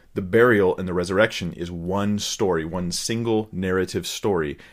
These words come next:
and that's the case in all of the Gospels. But there's more information than this. As scholars have found, as they study and compare the Gospels, Matthew, Mark, Luke, and John, there's independent sources between all four of them,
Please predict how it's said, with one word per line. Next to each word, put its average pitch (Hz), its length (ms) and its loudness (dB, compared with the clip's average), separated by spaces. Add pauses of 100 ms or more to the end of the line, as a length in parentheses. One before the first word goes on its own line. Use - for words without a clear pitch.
and 101 80 -2
that's 98 140 0
the 101 100 -6
case 95 300 -4
in 90 80 -4
all 80 160 0
of 78 100 -8
the 82 80 -8
Gospels. 82 560 -4 (720)
But 101 220 2
there's 120 180 2
more 127 160 6
information 117 460 -2
than 78 80 -4
this. 64 200 -8
As 87 140 -4
scholars 113 380 8
have 101 80 -2
found, 117 380 6
as 98 100 -2
they 98 100 2
study 117 400 4
and 104 140 2
compare 151 420 0
the 165 80 4
Gospels, 95 460 2
Matthew, 98 280 0
Mark, 95 200 -2
Luke, 98 160 -4
and 87 100 -2
John, 95 320 2 (460)
there's 117 340 4
independent 135 640 2
sources 90 640 0
between 107 400 0
all 110 260 2
four 175 240 0
of 107 160 2
them, 82 340 -2